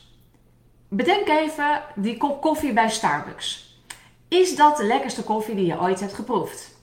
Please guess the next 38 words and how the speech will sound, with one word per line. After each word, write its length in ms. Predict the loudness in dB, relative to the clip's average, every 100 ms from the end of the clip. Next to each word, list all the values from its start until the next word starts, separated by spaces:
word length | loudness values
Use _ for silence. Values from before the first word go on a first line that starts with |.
| _ -20 -20 -20 -20 _ _ _ -4
Als 140 | -4
je 140 | -6 -4
een 320 | -2 0 -2
van, 480 | 0 0 2 0 0
eh, 220 | 0 0
de, 420 | 2 0 0 -2 -2
een 120 | 2
beetje 240 | 2 2 4
lijkt 240 | 4 2
op 80 | -2
de 80 | 0
mensen 380 | 2 0 -4
zoals 320 | -2 -2 -2 0
die 220 | 2 2
in 100 | 2
mijn 160 | 0
klassen 280 | 0 -2 -2
zitten, 240 | -6 -4 -4
want 120 | -6
ik 60 |
stel 260 | -4 -4 -2
deze 220 | -2 -6
vraag 320 | -4 -2 -2
in 160 | -4 -8 -4
iedere 300 | 0 0 0
klas 320 | -2 -2 2
altijd. 600 | 2 4 0 -2 -4 -8
Dus, 280 | -8 -6 -6
eh, 300 | -2 0 0 -2 -6 -8
nu 260 | 0 0 2
echt 280 | -2 -4 -12 -20 -8
van 440 | -2 0 0 -4 2
jaren 800 | 8 8 10 8 6 6 6 8 6 4
<laughs> 340 | 0 2 4 8
heel 220 | 8 6
veel 180 | 2 0
vragen 400 | 4 6 4 -2
stellen. 420 | 0 2 2